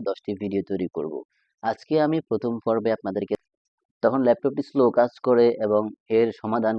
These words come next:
কিভাবে করবেন, আর আমি যে দশটি স্টেপ আপনাদেরকে দেখাবো, এই দশটি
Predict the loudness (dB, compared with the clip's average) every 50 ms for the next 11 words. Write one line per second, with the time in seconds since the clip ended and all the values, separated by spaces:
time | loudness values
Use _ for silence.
0 | -4 -6 -6 -6 -4 -2 -4 -4 -2 0 0 0 0 0 0 -2 -4 -4 -8 _
1 | _ _ _ _ _ _ 0 0 0 0 0 -2 -2 -2 -2 0 2 2 4 4
2 | 2 2 2 0 0 0 2 2 2 2 2 0 -2 -4 -2 -2 -2 0 0 0
3 | 0 0 0 -2 -2 -4 -2 0 0 0 0 -2 -4 -4 -2 -4 -4 -4 _